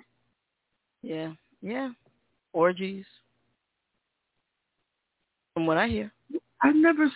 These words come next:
Speaker 2: saw any of that, or I'm just trying to figure out where would that, where would that have been done.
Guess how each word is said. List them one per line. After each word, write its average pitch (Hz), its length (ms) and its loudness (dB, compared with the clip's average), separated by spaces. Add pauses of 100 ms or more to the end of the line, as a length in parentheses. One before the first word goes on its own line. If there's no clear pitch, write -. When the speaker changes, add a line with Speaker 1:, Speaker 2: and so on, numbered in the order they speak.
(140)
Speaker 2:
saw 254 300 6 (160)
any 190 220 2
of 160 100 0 (140)
that, 185 260 2
or 156 120 2
I'm 151 120 -4
just 185 180 -4
trying - 140 0
to 185 60 0
figure 185 200 -2
out 147 160 2
where 160 240 2
would 160 220 0
that, 151 200 -2 (580)
where 160 240 4
would 180 160 4
that 160 160 6
have 139 120 0
been 123 260 2
done. 131 460 4